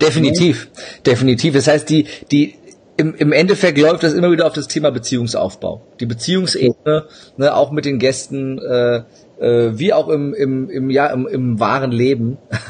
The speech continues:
Speaker 1: <laughs> ist ein ganz, ganz wichtiger Punkt. Hast du manchmal das Gefühl, äh, also zumindest mir, geht es mir immer so, dass das, das liebe ich so an Hotels, ähm,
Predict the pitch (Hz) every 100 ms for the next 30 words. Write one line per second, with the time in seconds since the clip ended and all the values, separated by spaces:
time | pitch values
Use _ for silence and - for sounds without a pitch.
0 | - - - - 285 - 170 - - -
1 | 196 - 151 156 147 147 160 143 143 147
2 | 135 123 - 147 - - - 151 - 208
3 | 196 175 190 208 190 175 - 151 - 170
4 | 220 - - - _ - 147 147 139 117
5 | 170 175 160 165 170 156 156 202 262 165
6 | 139 131 165 147 143 123 147 123 131 147
7 | 196 269 262 180 196 202 196 - 156 147
8 | 135 175 190 180 - - - - - _
9 | 160